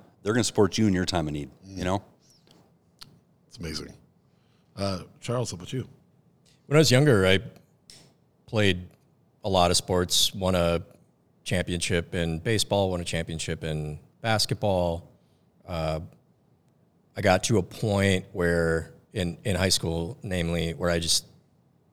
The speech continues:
Speaker 3: I think I felt like I didn't want to be a part of a team. I was, you know, that, to speak to
Speaker 1: Mm-hmm.
Speaker 3: a young man growing and emotions taking hold and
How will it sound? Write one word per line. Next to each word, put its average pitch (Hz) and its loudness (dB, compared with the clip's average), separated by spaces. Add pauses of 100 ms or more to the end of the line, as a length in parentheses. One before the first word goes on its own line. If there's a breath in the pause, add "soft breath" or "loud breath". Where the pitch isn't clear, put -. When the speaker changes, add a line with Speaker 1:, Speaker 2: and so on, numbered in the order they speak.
(520)
Speaker 3:
I - -20
think - -4
I 95 0
felt 95 -2
like 90 0
I 90 0
didn't 87 -2
want 71 -8
to 104 -2
be 110 -2
a 123 -6
part 117 -2
of 117 -2
a 113 0
team. 120 -2
I 98 -4
was, 85 -6 (120)
you 120 -8
know, 85 -6
that, 101 0 (420 soft breath)
to 139 2
speak 123 4
to 95 4 (180)
Speaker 1:
Mm-hmm. 101 2 (240)
Speaker 3:
a 117 2
young 98 6
man 90 2
growing 87 2
and 82 -4
emotions 87 -2
taking 92 -4
hold 85 0
and 85 -4